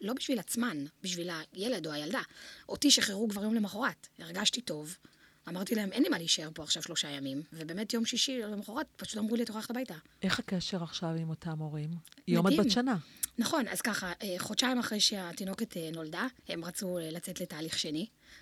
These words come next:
Speaker 1: והם שאלו אותי אם אני מוכנה לעשות את זה עבורם שוב, והסכמתי, והגשנו בקשה לוועדה, אבל הוועדה סירבה, כי כבר, אה, אוטוטו עברתי את גיל שלושים ותשע, ולא הייתי עומדת בקריטריונים.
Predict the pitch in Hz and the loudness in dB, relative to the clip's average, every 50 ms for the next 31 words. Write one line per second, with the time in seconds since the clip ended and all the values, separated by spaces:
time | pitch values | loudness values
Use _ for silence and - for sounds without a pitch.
0 | - - 165 170 175 - 202 170 180 185 185 - 185 175 165 165 165 175 175 - | -12 -8 -4 -2 0 0 0 -2 -2 -4 -6 -6 -6 -6 -6 -6 -6 -6 -6 -8
1 | 180 160 160 160 156 156 - - 160 - 175 160 160 156 160 165 151 143 147 156 | -8 -8 -8 -8 -8 -8 -10 -10 -10 -10 -10 -10 -10 -10 -10 -10 -10 -10 -8 -6
2 | - - 170 180 233 254 - - - _ - - - 160 156 151 - - - - | -6 -4 -4 -4 -6 -8 -10 -16 -20 _ -20 -16 -10 -8 -6 -4 -4 -6 -6 -4
3 | 151 143 147 - 214 247 294 247 165 165 160 170 175 175 - 190 175 - - 175 | -4 -4 -4 -2 -2 -2 -2 -2 -4 -6 -6 -4 -2 -2 -2 -4 -4 -6 -4 -4
4 | - 190 175 180 175 165 156 143 143 156 185 240 262 196 175 165 160 160 156 160 | -4 -4 -4 -6 -6 -6 -8 -8 -6 -4 -2 0 0 0 -2 -4 -4 -6 -6 -6
5 | 180 175 - - 175 160 160 156 170 196 269 277 - 196 175 180 175 170 165 160 | -6 -6 -6 -6 -6 -4 -4 -2 0 0 0 0 -2 -4 -6 -4 -4 -4 -4 -2
6 | 160 160 160 - 185 185 196 185 - 175 165 165 165 160 170 - 180 170 160 175 | -2 -4 -4 -4 -4 -6 -6 -6 -6 -4 -4 -4 -4 -6 -4 -4 -6 -4 -2 -2
7 | 170 175 180 175 - 180 165 156 151 - 202 220 233 - 294 262 208 180 185 180 | -2 -2 -2 -4 -6 -6 -6 -6 -6 -4 0 2 4 4 4 2 2 0 -2 -2
8 | 180 175 - 175 170 165 160 175 165 170 165 - - 160 - 160 147 135 135 135 | -4 -4 -4 -4 -4 -2 -2 -4 -4 -6 -6 -8 -8 -8 -8 -8 -8 -8 -8 -10
9 | 131 143 | -10 -10